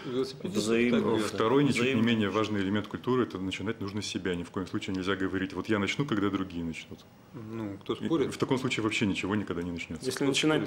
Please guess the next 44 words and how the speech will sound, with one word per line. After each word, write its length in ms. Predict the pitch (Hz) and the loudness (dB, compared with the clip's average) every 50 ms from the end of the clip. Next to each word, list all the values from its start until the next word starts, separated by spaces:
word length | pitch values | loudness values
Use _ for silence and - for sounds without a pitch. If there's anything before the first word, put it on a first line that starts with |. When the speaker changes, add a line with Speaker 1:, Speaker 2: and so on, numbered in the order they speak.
| 147 143 | 4 4
Speaker 4:
только 80 | - 151 | 4 4
с 40 | - | 4
себя, 760 | - - 143 127 135 147 156 160 156 147 143 131 127 120 120 113 - | 4 2 2 4 4 4 6 6 6 6 4 4 4 2 2 0 -2
то 80 | 127 117 | -4 -2
тоже 280 | - 131 127 113 110 | 0 2 2 2 0
может 340 | 110 107 110 117 - - - | -4 -4 -6 -6 -8 -8 -8
ничего 240 | 113 107 - - 113 | -8 -8 -6 -4 -4
не 100 | 110 110 107 | -4 -4 -6
начаться. 420 | 113 113 - - 110 - - - - - - - - | -6 -6 -4 -2 -2 -2 -2 -4 -6 -8 -12 -8 -6
Что 160 | - - 180 190 | -2 2 4 4
у 40 | 190 | 6
нас 220 | 175 175 175 - | 6 4 2 2
с 40 | - | 4
велодорожками, 720 | 156 160 165 156 143 139 135 131 127 117 - - 113 107 | 4 6 6 6 6 6 4 4 4 2 0 -2 -4 -4
когда 320 | 101 - 110 98 107 131 139 | -2 -4 -2 0 0 2 2
нарежут? 500 | 135 131 127 127 117 110 101 - 101 - - - - - - - - - | 2 2 4 4 4 2 2 0 -6 -10 -12 -12 -12 -12 -12 -12 -12 -8
Э, 340 | - 117 113 113 113 110 110 | -4 -2 0 0 2 2 0
вы 140 | 110 113 120 | 0 0 0
знакомы 340 | 113 127 127 131 175 180 175 | 0 0 2 4 4 4 4
с 80 | - | 4
этим 220 | 156 135 131 123 120 | 4 2 2 2 0
процессом? 500 | 127 123 120 - 120 110 - - 110 98 - - - - - - | 0 0 0 0 -2 -2 -2 -4 -6 -8 -12 -14 -18 -18 -6 0
Ну, 140 | 135 147 143 | 0 2 2
то 100 | 143 139 | 4 2
есть, 240 | 123 127 127 - - | 2 2 0 0 2
э, 380 | 123 120 117 117 117 117 117 | 4 4 6 6 6 6 4
вроде 320 | 110 107 120 127 131 127 117 | 4 4 2 2 2 2 2
бы 80 | 117 | -2
принят 400 | 113 - 139 143 151 135 120 127 | -2 0 2 4 6 4 4 2
проект 480 | - - 113 113 110 110 107 - - - | 0 0 2 2 2 2 0 -2 -4 -2
велодорожки 640 | 113 107 107 107 104 104 110 110 110 - - - 107 | 0 0 2 0 2 2 0 0 0 -2 -4 -6 -8
от 100 | 101 - | -8 -8
академического 640 | - - 110 107 113 113 104 - - - - 104 | -10 -12 -8 -6 -6 -4 -4 -6 -6 -6 -10 -10
до 100 | 92 107 | -8 -8
центра, 520 | 104 - - 180 208 226 208 - - 127 113 | -4 0 2 2 4 4 2 0 -2 -2 -4
но 160 | 110 110 107 | -4 -6 -8
когда 260 | - 107 104 107 113 | -8 -8 -4 -2 -2
это 180 | 110 107 - 110 | -2 -2 -2 -6
еще 220 | 104 - - 110 | -8 -8 -10 -10
будет, 420 | 107 123 156 180 165 147 - - | -6 -2 -2 -2 -2 -4 -6 -10
где 200 | 113 107 101 113 107 | -12 -12 -10 -10 -10
на 80 | 104 | -10
это 180 | 104 104 - - | -12 -14 -16 -14
деньги? 420 | 104 113 139 156 160 151 147 135 | -6 -2 -2 0 0 -2 -4 -8